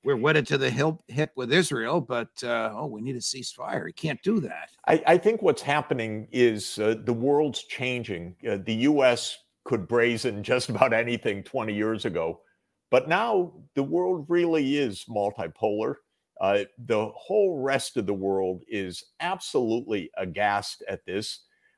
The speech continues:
Speaker 2: Uh, the Ar-, Arab and Islamic countries, uh, the, the leaders met a few days ago and issued a very responsible statement.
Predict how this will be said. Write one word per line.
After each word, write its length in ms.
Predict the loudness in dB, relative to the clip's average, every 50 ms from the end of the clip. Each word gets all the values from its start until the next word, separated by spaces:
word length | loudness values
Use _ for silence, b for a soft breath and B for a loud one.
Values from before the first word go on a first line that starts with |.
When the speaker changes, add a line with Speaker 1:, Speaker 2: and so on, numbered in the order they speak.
| -2
Speaker 2:
Uh, 120 | 2 2 2
the 420 | 4 4 2 4 2 2 0 -4 -8 -8 -6
Ar-, 180 | -6 -6 -6 -8 _ _ _ 0
Arab 320 | 4 4 4 4 4 2 2
and 120 | 0 0
Islamic 500 | -2 -2 0 2 2 2 2 0 -2 -4
countries, 560 | -2 -2 -2 -2 -2 -2 -2 -2 -2 -2 0
uh, 140 | 0 0 2 2
the, 220 | 0 0 0 -2 0 0
the 120 | 2 2
leaders 600 | 4 4 2 2 2 2 0 -2 -2 -4 -6 -4
met 340 | 0 2 2 2 2 0 -6 -16 _ _ _ _ _ _ _ _ -6
a 100 | -6 -6
few 260 | -2 2 2 4 6
days 320 | 6 4 4 4 0 -2
ago 320 | -2 0 2 4 4 4 4
and 100 | 4 0
issued 340 | -2 -2 0 0 0 0 0
a 60 | -2
very 480 | -4 -4 -4 -2 -2 0 0 -2 -2
responsible 800 | -2 -4 -6 -10 -6 -4 -4 -2 -2 -4 -6 -8 -6 -6 -6 -6
statement. 600 | -6 -6 0 2 2 2 2 0 -4 -10 -12 -12